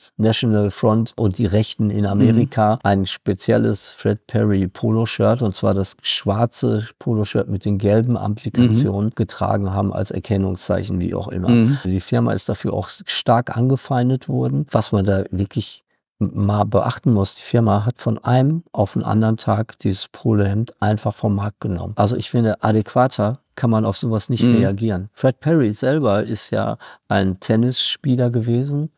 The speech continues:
Speaker 1: wobei man wissen muss, dass er eigentlich kein Tennisspieler war, sondern war eigentlich Tischtennisspieler.
Speaker 2: Mhm.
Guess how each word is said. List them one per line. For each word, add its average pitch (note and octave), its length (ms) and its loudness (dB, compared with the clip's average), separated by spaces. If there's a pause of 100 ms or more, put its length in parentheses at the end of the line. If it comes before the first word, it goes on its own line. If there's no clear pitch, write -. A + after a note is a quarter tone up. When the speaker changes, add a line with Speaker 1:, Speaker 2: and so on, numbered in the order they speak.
(300)
Speaker 1:
wobei A2 380 0
man A2+ 240 0
wissen B2+ 260 0
muss, A#2+ 240 0
dass A2 180 -6
er A2 160 0
eigentlich A2+ 280 -6
kein B2+ 180 -4
Tennisspieler G#2+ 720 -2
war, A2 220 2
sondern G#2+ 320 0
war G2 180 0
eigentlich - 320 -4
Tischtennisspieler. B2+ 960 2
Speaker 2:
Mhm. C3+ 40 -10